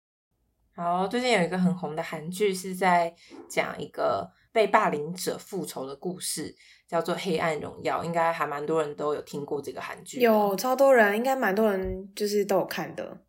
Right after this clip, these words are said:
Speaker 1: 嗯，你有看吗？
Speaker 2: 我其实也有想要看啦，就它第一季上映的时候，我就看了第一集。
Speaker 1: 嗯。
Speaker 2: 但因为看到就是有一些画面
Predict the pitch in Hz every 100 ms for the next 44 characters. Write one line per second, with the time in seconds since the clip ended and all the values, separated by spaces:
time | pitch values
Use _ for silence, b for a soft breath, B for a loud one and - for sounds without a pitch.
0 | _ _ 180 175 147 170 - - 190 185
1 | 175 151 143 160 - _ _ - 311 320
2 | 294 320 302 294 311 330 B B B 277
3 | 311 359 359 214 240 - 330 202 185 160
4 | 170 247 247 254 240 233 233 214 202 185
5 | 175 170 196 180 180 B B 170 190 220
6 | 202 170 180 175 180 - - 180 214 _
7 | _ _ _ - 294 294 311 294 285 285
8 | B B B - 302 302 285 269 277 277
9 | 196 202 254 - 269 214 247 262 190 165
10 | 165